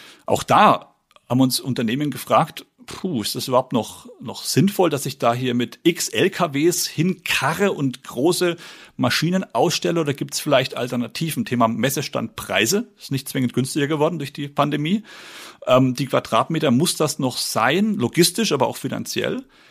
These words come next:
Gibt's vielleicht Möglichkeiten, meinen Messestand in irgendeiner Form zu erweitern, Bauteile zu zeigen, die ich vielleicht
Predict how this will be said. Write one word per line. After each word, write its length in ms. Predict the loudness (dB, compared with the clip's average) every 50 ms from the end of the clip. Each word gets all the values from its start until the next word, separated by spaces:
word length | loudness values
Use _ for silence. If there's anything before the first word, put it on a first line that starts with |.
| -8 -2
Gibt's 220 | -2 0 0 2
vielleicht 300 | 2 4 4 4 4 2
Möglichkeiten, 640 | -2 -2 -2 -2 -4 -6 -6 -2 0 0 0 0 0
meinen 240 | -2 -2 0 0 0
Messestand 540 | 0 0 0 -2 -4 -4 -2 -2 -2 0 -2
in 100 | -2 0 2
irgendeiner 380 | 2 2 2 0 -2 -2 -2
Form 460 | -4 -4 -2 0 0 0 0 -4 -6 -10 _ _ _ _ _ _ -4
zu 160 | 0 2 2
erweitern, 920 | 2 2 0 0 2 2 4 4 2 2 2 2 2 2 2 2 0 -2 -4 -8 _ _ _ _ _ _ _ _ _
Bauteile 520 | 0 0 0 0 0 0 -2 0 -2 -2
zu 140 | -4 -6 -6
zeigen, 520 | -4 -2 2 4 6 6 6 6 4 2 2
die 160 | 2 0 -2
ich 100 | -2 -6
vielleicht 480 | -4 0 2 2 2 0 -2 -10 -14